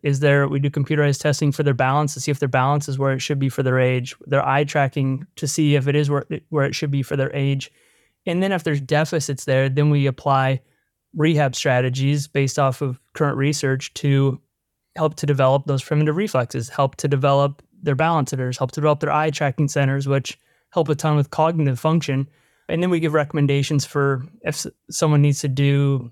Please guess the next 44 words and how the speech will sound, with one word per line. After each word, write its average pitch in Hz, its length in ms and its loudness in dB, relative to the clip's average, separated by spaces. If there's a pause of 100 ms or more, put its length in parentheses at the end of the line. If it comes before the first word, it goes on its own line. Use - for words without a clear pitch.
neurofeedback 143 600 0
for 147 100 -4
cognitive 156 440 0
skills, 131 440 2
or 131 60 -2
maybe 147 240 2
sp-, 143 240 -6
special 147 320 -2
tutoring 185 420 0
for 147 140 -2
cognitive 143 460 0
skills, 143 500 0
or 139 140 2
maybe 151 180 0
there's 147 180 0
some 139 140 0
basic 139 340 -2
stuff 135 220 -2
there 139 160 0
that 135 100 -2
we 143 140 0
can 131 140 -6
help 135 180 0
with 135 140 0
as 127 100 0
well. 131 300 2
But 127 240 0 (560)
primarily 156 600 2
in 151 80 0
our 139 140 2
office, 135 340 0
we 143 120 0
focus 147 420 0
on 135 180 2
these 131 160 0
motor-based 139 800 2
aspects 131 640 0
and 135 100 0
these 127 160 0
movement-based 143 840 2
aspects 131 480 0
that 135 160 -4
should 160 320 0
develop 127 560 2